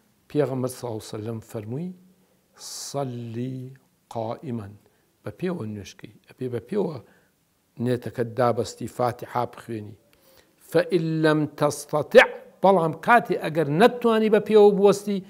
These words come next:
ئەوە فەقاعیدەن بە دانیشتنانەوە. دواییش فەرمووی،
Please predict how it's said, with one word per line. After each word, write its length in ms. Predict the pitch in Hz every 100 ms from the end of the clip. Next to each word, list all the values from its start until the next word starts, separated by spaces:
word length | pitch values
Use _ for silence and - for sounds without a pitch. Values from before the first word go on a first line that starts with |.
| - _ _
ئەوە 200 | 123 131
فەقاعیدەن 760 | 127 117 - 170 - 120 117 113
بە 100 | 113
دانیشتنانەوە. 800 | 120 117 - - 135 110 98 107 _ _ _ _ _
دواییش 420 | 127 160 196 240 -
فەرمووی، 420 | 185 160 135 143